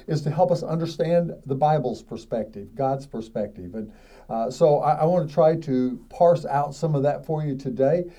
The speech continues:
uh, because it is a hot topic. It's an important thing. Uh, you've heard the phrase, perhaps, "Can't we all just get along?" Well, no, not really. We can't. And I'm not saying that, uh, it's okay if we fuss and feud,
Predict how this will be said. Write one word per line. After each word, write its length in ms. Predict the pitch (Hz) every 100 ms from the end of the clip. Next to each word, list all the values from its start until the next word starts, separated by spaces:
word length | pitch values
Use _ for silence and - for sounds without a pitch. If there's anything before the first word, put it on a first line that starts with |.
| - -
uh, 100 | -
because 300 | 165 208 196
it 100 | 196
is 220 | 214 226
a 80 | 170
hot 300 | - 135 -
topic. 320 | 123 107 127
It's 160 | 147 165
an 80 | 160
important 680 | 165 - - 196 - 254 -
thing. 360 | 131 104 92 - - -
Uh, 120 | 156
you've 220 | 156 151
heard 300 | - 196 202
the 80 | 170
phrase, 440 | - 160 143 135 131
perhaps, 460 | 127 120 113 -
"Can't 260 | - 196 208
we 120 | 147
all 220 | 131 156
just 240 | 151 151 -
get 180 | 131
along?" 500 | 117 123 143 104 92 - _ _ _ _ _ _ _
Well, 240 | - 143 165
no, 460 | 127 139 165 165 -
not 240 | - 156 -
really. 320 | 151 208 123
We 180 | 107 139
can't. 560 | 139 165 226 - -
And 160 | 120 113
I'm 140 | 156
not 220 | 175 170 -
saying 400 | 170 175 190 135
that, 180 | 131 - - - -
uh, 220 | 135 131 120
it's 220 | 151 143
okay 840 | 156 156 - 151 190 214 139 165 -
if 200 | 131 131
we 260 | 135 127
fuss 480 | 120 - 127 147 147
and 280 | 127 123 -
feud, 480 | 120 123 147 175